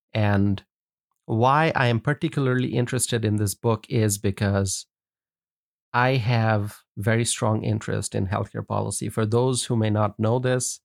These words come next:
healthcare policy is what I studied in school, public policy, focusing on healthcare policy. And so I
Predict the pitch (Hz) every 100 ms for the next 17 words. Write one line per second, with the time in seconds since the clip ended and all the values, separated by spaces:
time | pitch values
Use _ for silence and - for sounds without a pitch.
0 | _ _ _ _ _ _ _ _ _ _
1 | _ _ _ 110 156 160 156 - 127 120
2 | 117 113 104 101 98 95 - 110 104 110
3 | 104 107 - - 107 - - _ _ 113
4 | 101 104 - 101 107 - 120 117 - _
5 | _ - 117 113 107 110 98 95 95 107
6 | 98 - - 92 101 107 - - - _
7 | _ _ _ _ _ _ _ _ - 104
8 | 101 98 98 104 101 _ - - 113 101
9 | - 107 110 110 110